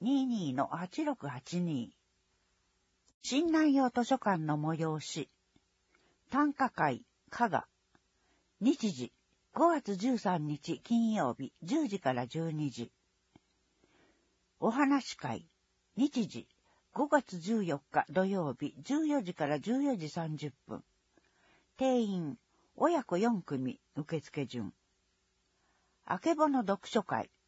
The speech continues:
日時、五月二十日金曜日、十時から十二時。いずれも問い合わせ、新南陽図書館、電話、零八三四六二の一一五零。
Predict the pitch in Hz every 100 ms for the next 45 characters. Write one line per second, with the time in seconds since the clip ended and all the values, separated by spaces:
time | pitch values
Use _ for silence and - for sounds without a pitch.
0 | _ _ _ 180 262 220 165 107 - _
1 | _ _ _ _ _ - 339 330 277 196
2 | 165 - - 175 - - 226 233 208 131
3 | 123 139 - 170 339 285 196 143 131 135
4 | 180 175 156 135 113 - _ _ _ _
5 | _ _ 202 180 208 196 156 151 - _
6 | 220 233 208 165 165 - 147 - _ _
7 | _ - - 285 294 277 247 233 208 196
8 | 185 190 139 113 - _ _ _ 147 180
9 | 135 131 - - - _ 208 320 302 -
10 | - 180 156 151 139 - 156 214 339 339
11 | 233 131 139 160 180 262 269 - 135 160
12 | 165 147 131 104